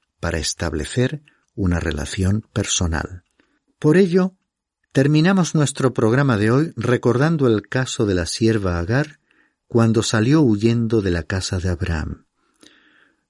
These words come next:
Porque cuando pensó que estaba lo bastante lejos como para que nadie la encontrase,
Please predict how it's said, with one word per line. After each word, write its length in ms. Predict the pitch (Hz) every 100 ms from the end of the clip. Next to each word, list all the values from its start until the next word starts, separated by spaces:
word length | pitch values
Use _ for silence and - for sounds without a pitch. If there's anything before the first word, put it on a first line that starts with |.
| -
Porque 300 | 196 - 127
cuando 380 | - 143 143 143
pensó 460 | 151 151 - 214
que 120 | -
estaba 380 | 175 - 156 151
lo 140 | 127 117
bastante 760 | 110 - - 156 151 135 123
lejos 600 | 120 127 - 123 - -
como 320 | - 107 104
para 240 | - 104 101
que 180 | - 95
nadie 360 | 120 131 113
la 160 | 98 87
encontrase, 1040 | 85 78 80 80 - 120 120 - - -